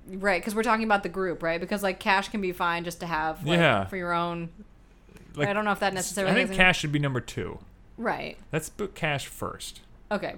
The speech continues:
Speaker 1: bring cash because you're gonna need it on any trip, probably.
Speaker 2: Yep. And then the last one is number five, give the benefit of the doubt.
Speaker 1: I don't know what that means.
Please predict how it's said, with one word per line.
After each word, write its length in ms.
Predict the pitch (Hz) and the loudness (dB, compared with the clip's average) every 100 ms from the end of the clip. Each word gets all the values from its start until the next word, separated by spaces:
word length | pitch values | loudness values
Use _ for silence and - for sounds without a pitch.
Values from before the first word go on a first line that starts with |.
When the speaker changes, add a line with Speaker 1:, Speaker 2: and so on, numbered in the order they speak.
| - | -4
Speaker 1:
bring 180 | 254 262 | -2 2
cash 220 | 277 277 | 2 2
because 320 | 262 247 208 | 0 0 0
you're 80 | 202 | 0
gonna 200 | 202 214 | 2 2
need 200 | 202 180 | 2 2
it 220 | 170 - - | 2 0 -6
on 240 | 170 160 - | -6 -6 -4
any 220 | 170 165 | -4 -4
trip, 240 | - 135 | -8 -8
probably. 420 | 156 135 92 - - - | -6 -6 -6 -10 -16 -16
Speaker 2:
Yep. 80 | - - - - - - - 135 | -12 -10 -10 -12 -8 -8 -6 -4
And 80 | 135 | -2
then 60 | |
the 60 | 127 | 2
last 320 | 143 156 - | 4 2 0
one 140 | 131 | 0
is 220 | 123 101 - 110 - - 127 | 0 -2 -6 -12 -12 -8 -4
number 200 | 123 117 | -2 -2
five, 380 | 120 107 101 95 | 0 0 -2 -2
give 200 | 123 120 | -2 0
the 80 | 123 | -2
benefit 440 | 113 107 107 107 | 0 -2 -2 -6
of 80 | 98 | -6
the 60 | 92 | -6
doubt. 300 | 92 82 - - - - - - - - - | -8 -8 -14 -18 -20 -20 -20 -20 -20 -20 -16
Speaker 1:
I 80 | 180 | -12
don't 100 | 170 | -10
know 60 | 160 | -12
what 120 | - | -12
that 140 | 85 | -14
means. 320 | 69 190 - | -14 -14 -14